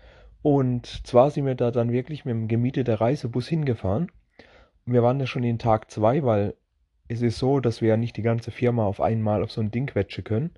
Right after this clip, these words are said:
Deswegen haben wir quasi die erste Hälfte der Firma an einem Tag weggeschickt und die andere Hälfte der Firma am zweiten Tag. Was also bedeutet,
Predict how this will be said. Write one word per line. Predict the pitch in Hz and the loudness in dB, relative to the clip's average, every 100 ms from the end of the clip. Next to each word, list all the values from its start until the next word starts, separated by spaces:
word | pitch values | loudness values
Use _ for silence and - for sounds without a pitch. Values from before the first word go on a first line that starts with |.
| - - - - - | -20 -20 -20 -20 -10
Deswegen | 110 117 | -2 2
haben | 120 117 | 2 2
wir | |
quasi | 113 113 113 113 | 2 0 0 0
die | |
erste | 87 110 117 | 0 -2 -2
Hälfte | 117 117 - | -2 -2 -6
der | 120 113 | -4 -2
Firma | - 120 127 143 - _ - | 0 0 0 -2 -6 _ -8
an | 92 | -2
einem | 82 127 | 0 0
Tag | 135 139 131 | 0 -2 -2
weggeschickt | 131 131 120 147 - | -4 -4 -4 -6 -4
und | 101 | -4
die | 104 | 0
andere | 107 120 | 0 2
Hälfte | 117 117 - | 0 0 -4
der | 110 | -2
Firma | 117 110 107 | 0 0 0
am | 107 | -2
zweiten | - 98 104 | 0 0 0
Tag. | - 87 82 - - - - - | -4 -6 -6 -12 -20 -20 -20 -2
Was | 113 135 - | 0 2 2
also | 117 113 | 0 0
bedeutet, | 110 117 151 175 190 | 0 2 4 2 -2